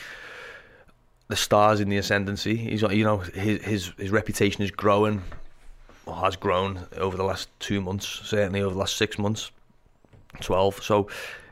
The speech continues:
he's someone who's still got the hunger of not yet having proven it in the top league or in the Champions League. Only, I think he's only got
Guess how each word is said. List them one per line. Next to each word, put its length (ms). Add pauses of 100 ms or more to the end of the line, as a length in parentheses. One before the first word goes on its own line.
he's 260
someone 300
who's 240
still 240
got 200
the 80
hunger 380
of 220 (160)
not 240
yet 180
having 240
proven 400
it 260 (280)
in 60
the 60
top 220
league 300
or 100
in 80
the 80
Champions 400
League. 320 (460)
Only, 180
I 40
think 100
he's 100
only 120
got 200